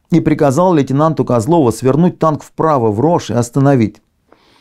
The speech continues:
Связавшись с командирами батальонов, успел передать в триста пятьдесят второй танковый батальон распоряжение. «Зима!»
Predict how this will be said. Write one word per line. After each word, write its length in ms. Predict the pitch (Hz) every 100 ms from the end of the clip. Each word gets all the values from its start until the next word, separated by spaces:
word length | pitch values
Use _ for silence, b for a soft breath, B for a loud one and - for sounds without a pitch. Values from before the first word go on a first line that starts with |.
| B B -
Связавшись 640 | - 139 160 208 156 -
с 40 |
командирами 540 | 151 143 160 175 139 123
батальонов, 600 | 113 131 147 185 123 120
успел 320 | 117 - 170
передать 460 | - 151 143 127 -
в 60 |
триста 320 | 139 143 139
пятьдесят 320 | 123 117 127 -
второй 280 | 131 135
танковый 380 | - 127 113 107
батальон 440 | 98 110 123 156 127
распоряжение. 760 | 120 - 127 131 123 98 87 - b b b b b b -
«Зима!» 540 | 110 208 170 101